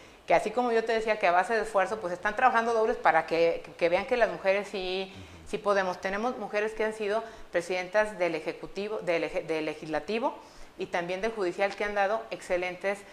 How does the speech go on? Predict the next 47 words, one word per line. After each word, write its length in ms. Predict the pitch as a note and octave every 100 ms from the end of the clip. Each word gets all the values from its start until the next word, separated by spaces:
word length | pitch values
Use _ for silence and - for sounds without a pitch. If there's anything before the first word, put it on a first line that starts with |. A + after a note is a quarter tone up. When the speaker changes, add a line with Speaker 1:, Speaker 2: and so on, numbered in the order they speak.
| - -
Speaker 1:
resultados. 520 | F3 F3 E3 E3 D#3+ -
Hoy 160 | - G3
vemos 220 | G#3+ G#3+
cada 280 | G#3+ G3+ G3+
vez 200 | G3 G#3 - - -
que 80 | -
hay 240 | F3+ G#3 -
más 200 | G3 G3+
mujeres 360 | G#3+ G#3+ G#3
que 80 | G#3
participan 560 | - D#3+ D#3+ F#3 F3 F#3+
en 80 | F3+
la 60 |
vida 140 | E3 F3
empresarial, 540 | F#3+ D#3+ E3 D#3+ G3 -
que 100 | E3
creo 160 | F3+ F3
que 100 | G3
falta 420 | - E3+ F3 F#3
todavía 520 | F3+ E3+ E3 E3 F#3
que 80 | F3
se 120 | E3+
abra 200 | D#3+ E3
también 260 | E3+ D#3+ E3
ahí 220 | E3+ E3
mucho 300 | E3+ E3 F3+
la, 300 | E3 D#3 D3 - - - - -
la 120 | - D3+
puerta, 360 | F3+ E3+ F#3 G#3+ - - - - -
pero 340 | - E3+ E3 - -
es 140 | E3+
tiempo 300 | - G#3 A3
de 100 | A#3
que 100 | A3
las 120 | F#3 E3+
mujeres, 500 | E3 F#3 F#3 G#3+ - -
Speaker 2:
Claro. 200 | - E3+ E3+
Speaker 1:
ahora 220 | E3 G3
sí 80 | G#3+
que 460 | G#3+ G#3 - - -
no 420 | D#3 E3+ F3 G3+
nos 180 | A3 A#3
tenemos 340 | A#3 G#3 G#3+ A3+
por 180 | F#3+
qué 340 | - F#3+ G3 G#3
achicopalar 1000 | G3+ F#3+ F#3 - F3 D#3+ E3 F3+ G3 G#3
ni, 300 | G#3 G3 F3